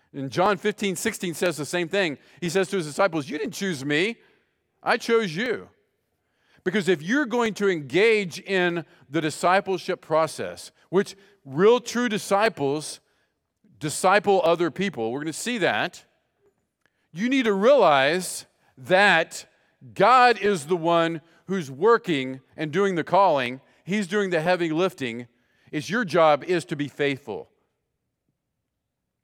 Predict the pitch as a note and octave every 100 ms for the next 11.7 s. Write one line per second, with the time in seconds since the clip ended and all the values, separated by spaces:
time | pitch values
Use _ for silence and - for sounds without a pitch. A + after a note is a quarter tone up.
0 | - B2 C#3 C#3 C#3 C3 A#2+ A#2+ A2+ B2
1 | G2 G2 F#2+ E2 _ _ _ _ _ _
2 | _ _ _ _ _ _ D#3 C#3 A#3 C#4
3 | D4 C#4+ C4+ F#3+ - D3+ G#2+ - F2+ -
4 | _ _ _ _ _ _ _ _ _ _
5 | _ _ _ _ _ _ _ _ _ -
6 | A3 - C4+ B3 - G#3+ E3+ A#2+ A3+ A#3+
7 | - - F#3+ D#3 C3 B2 C#3+ F3+ - _
8 | _ _ _ _ _ _ _ _ F3 C#3+
9 | F3+ E3+ E3 - C#3+ D#3+ D#3 D#3+ D3 A2
10 | C3 C#3+ A2 - C3+ C3+ B2+ C#3 C#3+ B2
11 | A#2 F#2+ A#2+ G#2 - - -